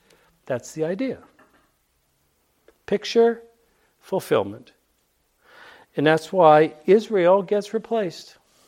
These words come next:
That's why it gets replaced with the people that actually believe and are transformed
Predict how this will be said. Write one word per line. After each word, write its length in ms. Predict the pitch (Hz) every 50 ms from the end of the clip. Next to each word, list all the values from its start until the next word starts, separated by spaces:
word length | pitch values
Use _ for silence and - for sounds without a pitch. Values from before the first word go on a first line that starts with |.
| _ _ _ _ _ _ _ _ _ _ _ _ _ _
That's 140 | _ _ -
why 140 | 160 160 170
it 60 | 165
gets 200 | 185 175 - -
replaced 420 | 202 - - 185 170 170 165 -
with 100 | 170 147
the 60 | 151
people 340 | 147 - - 185 175 190 185
that 140 | 160 151 139
actually 420 | 139 135 139 - - - 160 147 147
believe 680 | 139 143 135 131 131 110 95 85 85 _ - - - _ _ _ _ _ _ _ _ _ _ _ _ _ _ _ _ _ _ _ _ _ _ _ _ _ _ _ -
and 200 | 190 139 127 131
are 60 | 143 139
transformed 880 | - - 147 147 147 147 - - 208 196 165 120 104 110 - - _